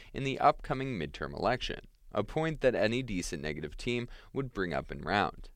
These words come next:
However, Americans are overwhelmingly in support of Biden's leadership in the coalition against Putin's invasion of Ukraine.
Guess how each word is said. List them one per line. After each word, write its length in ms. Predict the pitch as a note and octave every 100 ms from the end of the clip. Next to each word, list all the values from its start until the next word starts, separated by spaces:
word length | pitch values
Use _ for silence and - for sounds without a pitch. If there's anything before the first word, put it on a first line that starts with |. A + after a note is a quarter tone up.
| - - - - - -
However, 580 | C3 C#3 C3 - - - -
Americans 520 | G#2+ A#2+ B2+ C#3+ C3
are 160 | C3 G#2+
overwhelmingly 720 | A2+ C3 D#3 B2+ A2+ A2+ G2+
in 80 | F#2+
support 480 | - - - C3 A#2
of 180 | F#2 F2+
Biden's 480 | E2 G#2+ A2 G2+ G#2
leadership 560 | B2 B2 - E2 D#2+ G2
in 180 | G2
the 80 | F#2+
coalition 560 | F2+ G#2+ G#2 E2 - E2
against 400 | D#2+ D#2+ - -
Putin's 460 | G#2 A2+ G2 F2+
invasion 440 | F2 D#2+ D2 D2+ A1+
of 160 | C#2
Ukraine. 520 | C#2+ - - A#2 E2+